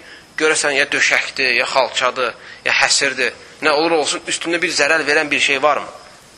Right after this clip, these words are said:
Ya həşərat ola bilər, ya hər hansı bir şey ola bilər ki, sənə əziyyət versin yatanda.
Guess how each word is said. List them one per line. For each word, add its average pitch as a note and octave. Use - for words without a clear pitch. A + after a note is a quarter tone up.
Ya B2+
həşərat C#3+
ola C3+
bilər, B2+
ya A#2+
hər C#3
hansı C3
bir C#3+
şey C#3+
ola C#3+
bilər D3+
ki, -
sənə D3
əziyyət D3
versin C3
yatanda. G#2+